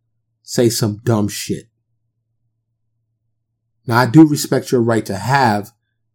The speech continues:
an opinion on this. However, as old as you are,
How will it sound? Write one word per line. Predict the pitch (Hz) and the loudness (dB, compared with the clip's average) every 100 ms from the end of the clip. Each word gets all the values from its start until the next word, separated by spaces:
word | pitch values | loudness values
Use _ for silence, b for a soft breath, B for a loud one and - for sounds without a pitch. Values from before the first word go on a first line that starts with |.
| _ _ | _ _
an | - 123 | -4 -4
opinion | 120 165 170 139 110 | -2 0 0 0 -2
on | 98 | -4
this. | 95 101 - - - _ _ _ _ _ _ _ _ _ _ _ _ _ _ _ _ | -10 -12 -14 -16 -20 _ _ _ _ _ _ _ _ _ _ _ _ _ _ _ _
However, | - 143 147 139 131 - _ _ _ _ _ _ | -2 2 2 0 -4 -6 _ _ _ _ _ _
as | 117 113 | -6 -2
old | 131 151 175 | 4 6 6
as | 175 156 | 4 2
you | 156 | -4
are, | 151 143 | -4 -8